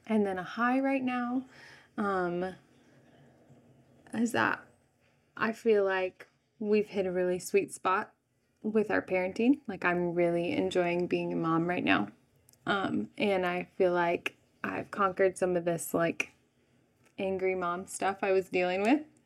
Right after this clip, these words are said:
And I'm really just learning to enjoy the kids and sitting and watching them play and learning who they are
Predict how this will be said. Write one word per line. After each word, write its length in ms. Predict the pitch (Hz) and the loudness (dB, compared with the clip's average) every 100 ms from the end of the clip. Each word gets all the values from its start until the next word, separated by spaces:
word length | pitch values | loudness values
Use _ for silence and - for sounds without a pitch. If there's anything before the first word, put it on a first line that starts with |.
| _ _ _ _ - | _ _ _ _ -2
And 560 | 208 165 170 - - - | 2 2 2 0 -2 -2
I'm 180 | - 185 | -4 -2
really 260 | 180 175 175 | 0 0 0
just 260 | 180 175 - - - _ _ | -2 -4 -8 -14 -18 _ _
learning 360 | 196 185 175 175 | -4 0 0 0
to 120 | - | 0
enjoy 320 | 175 165 160 | 0 0 0
the 80 | 165 | 0
kids 380 | 165 175 175 - | -2 -4 -4 -4
and 160 | 254 214 | -4 -2
sitting 280 | 214 190 180 | 0 0 0
and 80 | |
watching 340 | 175 170 - 185 | -4 -8 -6 -6
them 160 | 190 | -6
play 540 | 185 - - - - - | -10 -8 -4 -2 0 -2
and 240 | 214 208 - - - - - | -2 -4 -4 -12 -20 -20 -6
learning 320 | 202 196 196 | -2 0 0
who 120 | 180 | -2
they 180 | 185 175 | 0 0
are 500 | 165 160 156 165 - | 0 -2 -2 -4 -8